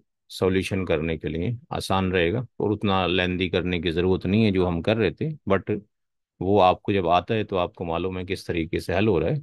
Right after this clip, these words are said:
जिसको सॉल्यूशन करके दे रहे हैं आप उसको इस शीट में भी भर के दे सकते हैं, उसको अंडरस्टैंड हो जाएगा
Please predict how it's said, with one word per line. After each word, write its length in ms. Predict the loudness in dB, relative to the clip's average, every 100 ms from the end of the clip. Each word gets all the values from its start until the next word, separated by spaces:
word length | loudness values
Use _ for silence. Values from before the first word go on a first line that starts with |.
| -2
जिसको 280 | -4 0 0
सॉल्यूशन 520 | 2 2 2 2 2
करके 260 | 2 2 2
दे 140 | 0
रहे 100 | 0
हैं 60 | 0
आप 140 | 0
उसको 300 | -4 -4 -6
इस 80 | -4
शीट 300 | -2 -2 0
में 140 | -2
भी 120 | -2 -6 _ _ _ _ _
भर 180 | -2 0
के 140 | 2
दे 120 | 2 2
सकते 320 | 0 -4 -4
हैं, 80 | -4
उसको 260 | -2 0
अंडरस्टैंड 500 | 0 0 -2 -2 -2
हो 120 | 0 0
जाएगा 400 | 0 -2 -6